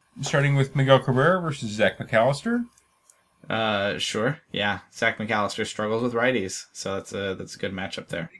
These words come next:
Speaker 1: Miggy hits righties, so
Speaker 2: Yeah.
Speaker 1: quite naturally.
Speaker 2: That'd be good.
Speaker 1: Uh, David Ortiz versus Brian Mitchell.
Speaker 2: Wrote that. I'm also fine, again, on the Brian McCann plan. You can take, uh, the less popular half,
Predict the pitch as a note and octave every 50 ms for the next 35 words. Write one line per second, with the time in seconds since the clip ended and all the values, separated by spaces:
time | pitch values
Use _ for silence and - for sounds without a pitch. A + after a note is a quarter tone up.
0 | - - D3 D3+ D#3 E3 F3 D#3+ D3 G3+ G3+ - - B2+ A2 F2 F2+ F#2+ G2 G2+
1 | - - A2+ A#2 A#2 A#2+ A#2+ A#2+ A#2+ B2 B2 - _ - A2+ B2 B2 - - B2
2 | - C#3 C#3+ C#3+ - - G#2 F#2+ G2 G2+ G#2 - A2 - - _ _ _ _ _
3 | _ _ _ _ _ _ _ _ - B2+ - B2+ B2+ B2+ A#2+ - _ _ _ _
4 | _ _ _ _ - - C#3+ C#3 C3+ C3+ B2+ A#2+ A#2+ - F3+ F#3 G3+ G3 E3+ D#3
5 | D#3 D3 - D3+ C#3+ B2+ - C3+ C3+ C3 C3+ C#3 D3+ D#3+ - G#3+ G#3+ A3+ A3 -
6 | _ _ _ _ _ _ _ _ _ _ _ _ - - B2 A#2+ A#2+ - B2 A#2
7 | A#2 A#2+ A#2+ - - A2+ A#2 A#2+ B2+ - B2+ A#2+ - - A#2+ A#2 A#2 A#2 A2+ A2+
8 | A2+ A2 G2+ - - - A2+ G#2+ A2 A2 A2 A2 G#2+ G#2 G2+ G#2+ G#2+ G#2 G2+ G#2+
9 | A2 A2 G#2+ G2+ G2+ G2 - A2 G2+ G#2 G#2 G#2 G2 F#2+ - G#2 G2+ G2 G2 F#2+
10 | F#2+ F#2+ F#2 - G#2 - - G2+ E2 - - G2 G2 F#2 F#2 F2 - - - -
11 | F#2 F#2+ G2 G2+ G2 - - - G2+ G2 - G2 F#2+ F2+ F2+ F#2+ F#2+ F#2+ F#2+ F2+
12 | - - - _